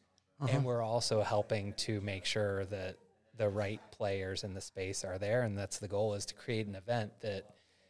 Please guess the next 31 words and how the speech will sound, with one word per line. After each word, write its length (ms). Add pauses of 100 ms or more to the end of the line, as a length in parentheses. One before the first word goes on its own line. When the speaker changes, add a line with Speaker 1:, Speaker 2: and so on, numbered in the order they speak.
(200)
Speaker 2:
anyone 500
that's 280
not 360
there 300
is 140
going 300
to 100
really 320
wish 320
they 420 (280)
had 240
been 180
there, 280
and 80
we're 100
gonna 180
create 440
some 160
really 280
Speaker 1:
<laughs> 200
Speaker 2:
fun 420 (560)
learning 640 (1120)
and, 380 (120)
and 240
items, 460
and 320
it's 180
gonna 220
be 240
a, 160 (560)
a 80